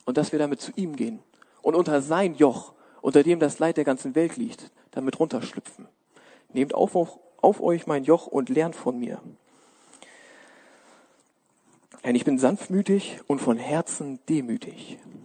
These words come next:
Das ist die einzige Stelle in der Bibel, wo Jesus sagt, wie er ist. Sanftmütig und von Herzen demütig. Und hier haben wir es, ne? „Lernt von mir.“ Und das Herz. Hier ist genau dieser Gedanke. Das Herz wächst im Leid. Das Herz wird sanftmütig und demütig.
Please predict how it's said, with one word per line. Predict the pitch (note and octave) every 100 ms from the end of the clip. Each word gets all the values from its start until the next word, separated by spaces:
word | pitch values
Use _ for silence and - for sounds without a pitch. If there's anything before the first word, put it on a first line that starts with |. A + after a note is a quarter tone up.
| - -
Das | -
ist | -
die | -
einzige | F#3+ - E3
Stelle | D#3 - D#3
in | B2+
der | B2+
Bibel, | C#3 E3+ D#3+ - -
wo | C3
Jesus | B2+ D#3+ D#3 C3+
sagt, | C3+ C#3+ -
wie | C3
er | B2+
ist. | A#2+ - - _ _ _ -
Sanftmütig | B2 C#3 G#3+ - E3+ F3+ F#3 - -
und | C#3
von | C3+ A#2+
Herzen | C3 F3 - D3+ C3
demütig. | D#3+ E3+ B2 A#2+ - - - _ _ _ _ _ _ _ _ _
Und | C3
hier | C#3
haben | D#3+ E3
wir | A2+
es, | A2
ne? | B2+ D#3
„Lernt | B2 D#3+ F3+
von | - A2+ G2
mir.“ | A2+ A#2+ -
Und | - B2
das | A2+
Herz. | - C#3 F#3 - - - _ _ _ _
Hier | -
ist | C#3+
genau | D#3 E3
dieser | E3 D#3
Gedanke. | C#3+ C#3 B2
Das | A2+ A2 -
Herz | G3 - -
wächst | E3 -
im | - C3+
Leid. | A2+ G#2+ - - - -
Das | A#2+ A#2+
Herz | F3+ F#3+ - -
wird | C3+
sanftmütig | - F3 - E3 D#3+ D3 - -
und | B2 -
demütig. | E3 D#3 B2 - - -